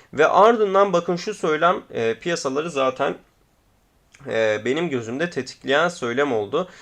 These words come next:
Daha uzun vadeli, e, enflasyon beklentileri kes-, kes-, kesinleşti. "Talep arzdan çok daha fazla." dedi. E, ve bu da, e, açıkçası piyasalarda negatif bir görüntüye, e, sebep, sebep oldu.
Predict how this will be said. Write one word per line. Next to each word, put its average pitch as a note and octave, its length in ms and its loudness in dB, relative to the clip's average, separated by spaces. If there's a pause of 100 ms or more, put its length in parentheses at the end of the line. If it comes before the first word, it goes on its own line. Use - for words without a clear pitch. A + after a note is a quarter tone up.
(240)
Daha C3 280 4
uzun F3 460 -2
vadeli, C3 640 4
e, A2+ 200 0
enflasyon C#3 840 0
beklentileri G#2+ 760 -4
kes-, C#3+ 380 -8
kes-, - 380 -10
kesinleşti. F3 840 -4 (320)
"Talep F3+ 480 2
arzdan D3 540 4
çok G3 400 -4
daha C3+ 240 -4
fazla." B2 460 0
dedi. A#2 300 -2 (320)
E, A2+ 220 0
ve D3 180 2
bu F#3 140 -4
da, D#3+ 340 2
e, - 40 -12
açıkçası - 680 -4
piyasalarda C3+ 640 0
negatif D3+ 500 -4
bir A#2+ 80 -6
görüntüye, A#2+ 720 -4 (320)
e, A2 200 0
sebep, E3 420 2 (180)
sebep D3+ 440 0 (120)
oldu. A#2 400 -2